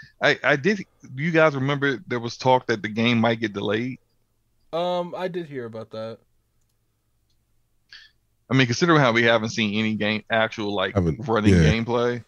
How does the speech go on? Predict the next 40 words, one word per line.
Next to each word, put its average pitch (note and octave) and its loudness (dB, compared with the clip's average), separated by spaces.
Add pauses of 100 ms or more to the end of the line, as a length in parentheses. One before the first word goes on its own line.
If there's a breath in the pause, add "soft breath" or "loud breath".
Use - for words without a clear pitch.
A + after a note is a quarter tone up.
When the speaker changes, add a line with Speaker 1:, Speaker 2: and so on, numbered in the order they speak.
(280)
Speaker 1:
and G#2 -2
it's G#2 -2
supposed A#2 2
to G#2+ -8
come A2+ 4
out G#2+ 4
this G#2 -6
summer, A2+ -2 (240)
yeah, G2+ 2
I A#2+ 0
can A2+ -6
definitely F#2+ -4
see F#2 -4
a, F2 -4 (180)
a, F2 -4
uh, D#2+ -6 (240)
a - -10
delay F#2 -4
happening. F#2 -8 (960 soft breath)
Speaker 2:
Look, A3 -4 (220)
at D#3 -6
the E3 -2
end D#3+ -4
of C#3+ -12
the C3+ -10
day, B2+ 0
man, A#2 -4 (240)
you A2+ -10
know, G#2+ -8
I C#3 -4
think G3+ -6
Redfall's C3 0
gonna A2+ -8
appeal A#2 -8
to G#2+ -12
the G2+ -16
people G2+ -12
Redfall G2+ -6
appeals G#2 -10
to. G#2 -10